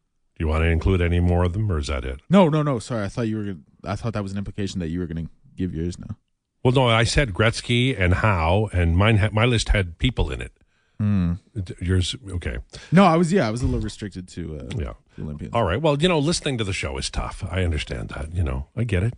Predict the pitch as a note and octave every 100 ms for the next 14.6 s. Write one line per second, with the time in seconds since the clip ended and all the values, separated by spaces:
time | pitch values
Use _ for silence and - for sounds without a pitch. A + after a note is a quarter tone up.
0 | _ - B2 C3+ G#2+ - F#2+ A#2+ B2 A2
1 | C#3+ A#2+ B2 B2+ A#2+ C#3+ - A#1 A1 -
2 | - _ _ _ _ _ F2+ F#2 F#2+ F#2
3 | F2+ E2+ _ _ _ - - - _ -
4 | - _ _ _ _ _ _ _ _ _
5 | _ _ _ _ _ _ _ _ _ _
6 | _ _ _ _ _ _ _ _ _ _
7 | _ _ _ - - - - _ _ _
8 | - - B2 - - - - C3+ - A3+
9 | A#3+ E3+ C#3 C#3+ C#3+ B2+ A#2+ G#2 F#2+ G2
10 | B2+ C#3 - G#2 G2+ - G2 - A#2+ A2
11 | A#2 B2 A#2+ G2 A2+ A2 G#2 F#2+ C3 G#3
12 | F#3 D3 B2+ E3 A#3 E3 A2+ D#2+ C#3+ B2
13 | A2 B2+ F3 D3 D#3 C#3+ E3+ C#3 A#2+ -
14 | F3+ C3 C3+ A#2+ A2